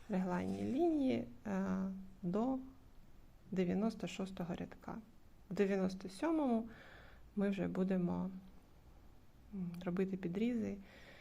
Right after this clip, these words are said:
і поєднування, поєднувати в'язання, м, переводити петлі рукавів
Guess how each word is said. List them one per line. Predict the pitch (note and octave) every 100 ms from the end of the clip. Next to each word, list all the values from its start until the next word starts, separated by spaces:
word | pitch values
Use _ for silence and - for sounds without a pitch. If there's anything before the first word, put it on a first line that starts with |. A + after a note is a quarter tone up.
| - - - - -
і | A3 F#3+
поєднування, | F#3+ F#3 A3 G#3+ G#3 G3 G3 G3 F#3+ - -
поєднувати | G#3 A3+ G#3+ G3 G3 G3
в'язання, | F#3+ F#3 G3 G3+ G3 F#3+ F#3 F3+ F3+ - - - - G#3
м, | F#3
переводити | F#3 G#3 G3 F#3 F#3 F#3
петлі | F#3 F#3+ F#3
рукавів | F#3 F#3+ F#3+ F3 F3+